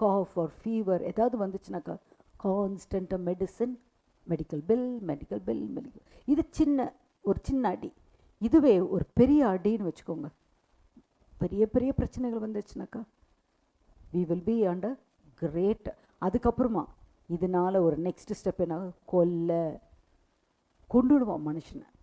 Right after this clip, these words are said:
எதுக்கு, எப்படி இவ்வளோ நல்லா இருந்த மனுஷன் எப்படி செத்தாருன்ட்டு எல்லாரும் கேள்வி கேட்குற அளவுக்கு ஆளு. அழிக்க வருவான்.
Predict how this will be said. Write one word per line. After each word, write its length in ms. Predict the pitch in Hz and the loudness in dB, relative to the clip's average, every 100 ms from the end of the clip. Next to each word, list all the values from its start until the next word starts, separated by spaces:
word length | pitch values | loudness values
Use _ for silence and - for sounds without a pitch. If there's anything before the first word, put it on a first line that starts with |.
| _ _ _ _ _ _ _ _ _ _ _ _ _ _ _ _ _ | _ _ _ _ _ _ _ _ _ _ _ _ _ _ _ _ _
எதுக்கு, 760 | - 269 349 - - 311 262 196 | 2 2 2 0 2 4 2 -2
எப்படி 500 | 220 - - 349 302 | -4 2 6 8 8
இவ்வளோ 320 | 247 254 254 | 6 6 8
நல்லா 300 | 226 214 254 | 6 4 2
இருந்த 180 | 233 214 | 0 -2
மனுஷன் 400 | 202 202 226 190 | -4 -2 -2 0
எப்படி 120 | 233 | -2
செத்தாருன்ட்டு 600 | - - 190 185 185 226 240 _ _ | -4 -2 -2 -2 -2 -4 -4 _ _
எல்லாரும் 360 | - 165 180 165 | -8 -4 -4 -4
கேள்வி 360 | - 202 196 190 - | -2 -2 0 -4 -6
கேட்குற 280 | 160 175 | -8 -4
அளவுக்கு 320 | 156 160 165 165 | -4 -4 -6 -10
ஆளு. 180 | - - _ _ _ _ _ _ _ | -12 -16 _ _ _ _ _ _ _
அழிக்க 520 | - 170 170 - 165 | -4 -2 -2 -2 -4
வருவான். 340 | 143 147 110 | -4 -6 -12